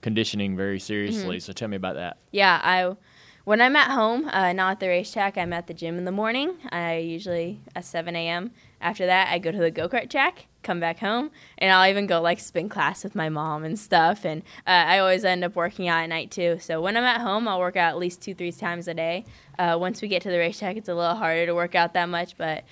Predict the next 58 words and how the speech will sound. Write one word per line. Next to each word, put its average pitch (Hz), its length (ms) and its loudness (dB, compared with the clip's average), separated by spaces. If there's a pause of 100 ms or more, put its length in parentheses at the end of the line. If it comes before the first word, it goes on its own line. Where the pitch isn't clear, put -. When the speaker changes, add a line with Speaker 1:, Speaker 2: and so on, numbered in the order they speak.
(280)
Speaker 2:
uh, 156 240 4
the 196 80 0
K 349 160 4
and 330 100 8
N 302 80 4
series 269 240 2
is 240 60 -6
nice 220 260 0
because 202 320 0
you 196 60 2
don't 196 80 0
have 185 140 0
to - 60 -8
get 180 80 0
to - 60 -8
the 175 80 2
track 170 240 -2
till, 175 120 0
like, 160 100 -2
eleven. 156 380 2
That's 151 180 -2
when 160 100 -2
gates 151 240 0
open. 165 320 -2
So - 100 0
I 156 60 2
can 185 120 -2
work 254 180 6
out 233 140 6
in 233 60 0
the 233 60 -2
morning, 220 380 -2
kind 180 200 -2
of 180 60 -6
get 180 160 -2
in 180 60 -6
my 185 120 -2
little 180 200 2
routine. 175 560 -6 (340)
Uh, 165 220 2
when 175 180 -2
it 185 60 -8
starts 180 260 0
getting 175 220 -4
hard 165 320 0
is 165 240 -6 (280)
when 190 140 -2
you 202 80 -2
fly 180 320 4
in 170 220 2
at, 151 80 -2
like, 160 180 0
from 185 160 -4
four 180 300 2
in 170 60 2
the 170 60 0
morning 165 600 2
and 139 240 -8